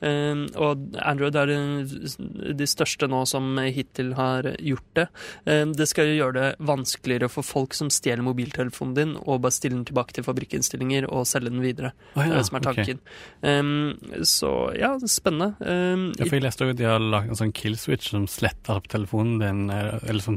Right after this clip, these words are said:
Speaker 2: låser ned hele telefonen hvis
Speaker 1: Mm,
Speaker 2: den blir stjålet.
Speaker 1: ikke sant? Men
Speaker 2: Mm.
Speaker 1: så kan den låses opp igjen hvis, eh, den blir funnet.
Speaker 2: Mm.
Speaker 1: Eh,
Speaker 2: Ja, sånn,
Speaker 1: og
Speaker 2: ja.
Speaker 1: du kan ikke tilbakestille den f-, eh, fra operativsystemet uten å,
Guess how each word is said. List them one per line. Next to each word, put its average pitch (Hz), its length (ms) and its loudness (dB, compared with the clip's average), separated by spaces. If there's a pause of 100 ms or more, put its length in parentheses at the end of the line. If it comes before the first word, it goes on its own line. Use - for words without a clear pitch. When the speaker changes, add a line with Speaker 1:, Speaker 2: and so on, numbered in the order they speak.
(140)
Speaker 2:
låser 104 480 0
ned 98 160 2
hele 95 160 4
telefonen 107 640 0
hvis 208 160 4
Speaker 1:
Mm, 151 60 4
Speaker 2:
den 104 80 0
blir 101 100 -4
stjålet. 180 160 2
Speaker 1:
ikke 160 60 4
sant? 185 320 2
Men 170 140 4
Speaker 2:
Mm. - 40 0
Speaker 1:
så 170 160 2
kan 160 280 -2
den 160 100 0
låses 143 360 0
opp - 160 -12
igjen 143 220 2
hvis, - 300 0
eh, 143 140 2
den 139 200 -2
blir 139 120 2
funnet. 139 540 -2
Speaker 2:
Mm. 123 240 2
Speaker 1:
Eh, 139 300 2
Speaker 2:
Ja, 139 100 2
sånn, 147 120 6
Speaker 1:
og 143 160 6
Speaker 2:
ja. - 40 0
Speaker 1:
du 143 120 -2
kan 131 180 -2
ikke 127 220 -4
tilbakestille 123 760 0
den 127 160 -2
f-, - 220 -8
eh, 127 420 0
fra 123 460 0 (120)
operativsystemet 127 1040 0
uten 127 320 -2
å, 123 200 -2